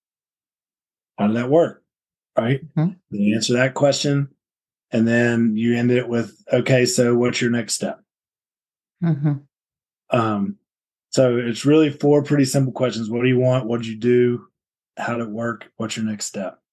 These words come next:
Speaker 2: Yeah, no, I, I love those questions. I think, I think they're really great. So,
Speaker 1: Yep.
Speaker 2: um, we, we have to wrap up here.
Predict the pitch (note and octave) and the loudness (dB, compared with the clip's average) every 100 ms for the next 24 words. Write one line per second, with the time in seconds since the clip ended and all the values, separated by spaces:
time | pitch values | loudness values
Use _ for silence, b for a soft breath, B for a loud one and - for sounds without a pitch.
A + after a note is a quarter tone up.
0 | - F#3 D#3 F3+ G#3+ G3 F#3 G3 F#3+ F#3+ | -2 0 0 0 2 4 4 4 2 4
1 | G3 G3 G3 G3 F3 F3 F#3 F3 F3 E3+ | 4 4 2 2 0 2 2 0 0 -2
2 | D#3+ - D#3+ D#3 E3 E3+ E3 E3 D#3+ D#3 | -4 -4 -2 0 -2 -2 0 0 0 2
3 | D3 D3+ b - A#3+ A3+ A3+ A3 G#3+ A3 | 0 -2 b -2 2 2 2 0 -2 -6
4 | C4+ D#4+ G#3 G#3+ D#4+ G4+ - - F#3+ G3 | -4 -4 -6 -6 -4 -4 -4 -2 0 0
5 | G3+ F#3 G3 F#3+ F3 D#4 | 0 0 -2 -2 -4 -4